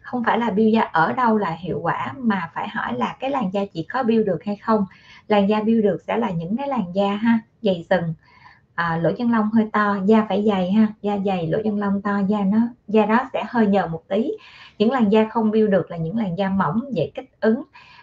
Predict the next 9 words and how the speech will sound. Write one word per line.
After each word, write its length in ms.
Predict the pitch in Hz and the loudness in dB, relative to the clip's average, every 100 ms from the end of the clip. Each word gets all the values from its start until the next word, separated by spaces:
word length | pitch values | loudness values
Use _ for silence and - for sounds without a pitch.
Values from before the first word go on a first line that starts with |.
| _ | _
và 460 | - 185 180 180 170 | -2 -2 -2 -6 -2
đồng 160 | 180 175 165 | -2 -2 -4
thời 260 | 190 165 165 | -4 -2 -4
á, 100 | 214 | -2
là 400 | 226 196 170 160 - _ | -2 -2 -4 -6 -10 _
da 320 | 196 208 202 | -2 0 0
bị 260 | 196 170 147 | -2 -4 -6
khô 400 | - 226 226 202 - | 0 2 4 2 -6
là 140 | - | -12